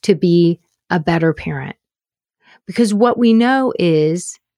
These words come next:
that if you are here listening to this, you're not gonna stop. You know your kid is struggling, and you know that you're not gonna stop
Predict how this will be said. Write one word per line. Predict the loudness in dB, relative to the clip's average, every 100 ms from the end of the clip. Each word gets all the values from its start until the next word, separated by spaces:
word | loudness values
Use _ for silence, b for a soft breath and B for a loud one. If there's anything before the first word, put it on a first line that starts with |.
| _
that | -4 -2 0 -2 -6 -12 _ _ 0
if | 0 0
you | -2 0 0
are | -2 -4
here | -2 0 0
listening | 0 -4 -2 0 0
to |
this, | -2 -2 -4 -8 -10 -16 -20 _ _ _
you're | -2 0 2 0 -4 -2
not | 0 0 -2 -4
gonna | -4 -4
stop. | -4 -6 -6 -6 -10 -4
You | 0 2
know | 4 2 2 0
your | -2 -6
kid | -4 -2 0
is | -2
struggling, | -4 -4 -4 -6 -10 -8 -8 -10 _ B B B B 0
and | 2 4
you | 4 4
know | 4 2 2 2 0 -4 -6 -8 _ _ b b -8
that | 0
you're | 2 4
not | 4 2 0 -2
gonna | -4 -4
stop | -6 -6 0 0 0 -6